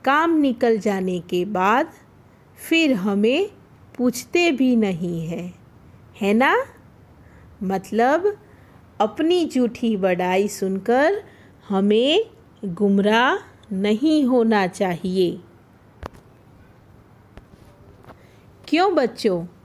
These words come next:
ऑनलाइन क्लासेस के माध्यम से हम जो पढ़ाई कर रहे हैं उसमें मज़ा आ रहा है ना?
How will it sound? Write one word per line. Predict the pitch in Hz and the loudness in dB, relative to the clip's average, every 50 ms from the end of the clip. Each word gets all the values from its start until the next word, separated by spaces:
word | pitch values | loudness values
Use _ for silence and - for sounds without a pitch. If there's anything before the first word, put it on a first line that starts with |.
| - - - - - - - - - | -20 -20 -20 -20 -20 -20 -20 -4 -2
ऑनलाइन | 202 214 220 220 233 254 285 311 359 359 349 | 0 2 4 2 4 2 2 2 2 0 0
क्लासेस | - 330 311 311 311 - 285 262 240 - | 0 0 0 0 0 0 -2 -2 -2 -4
के | - - 220 196 | -2 0 0 0
माध्यम | 190 185 185 180 165 165 196 180 180 180 | 0 -2 -4 -4 -6 -4 -4 -2 -2 -2
से | 175 - - 233 254 302 370 392 - - - - - - - - - - - | -4 -2 0 0 0 2 0 -4 -6 -14 -20 -20 -20 -20 -20 -20 -20 -10 -2
हम | 269 320 370 415 381 | 0 2 2 2 2
जो | - 302 285 277 | 2 2 2 2
पढ़ाई | 277 - 220 202 269 202 196 190 | 2 0 0 2 2 2 2 2
कर | 190 196 - 202 190 180 | 0 0 0 0 0 2
रहे | 180 175 170 156 185 170 170 | 0 0 0 0 0 0 0
हैं | 160 160 196 214 247 302 392 403 - - - - - - - - - - - | -2 0 0 2 2 2 0 -2 -6 -16 -20 -20 -20 -20 -20 -20 -20 -8 -2
उसमें | - 226 233 233 - 240 240 254 277 349 349 - - - - | -2 -2 -2 0 -2 0 2 2 0 0 -4 -8 -16 -12 -6
मज़ा | 190 196 208 190 202 214 196 | -2 -2 -2 0 -2 -2 -4
आ | 190 - - - 185 190 180 | -4 -6 -4 -4 -2 0 2
रहा | 214 247 254 240 302 302 320 | 2 0 0 0 0 0 0
है | 320 349 359 381 | 2 0 0 2
ना? | 370 392 370 269 185 170 185 | 2 2 2 2 0 -2 -6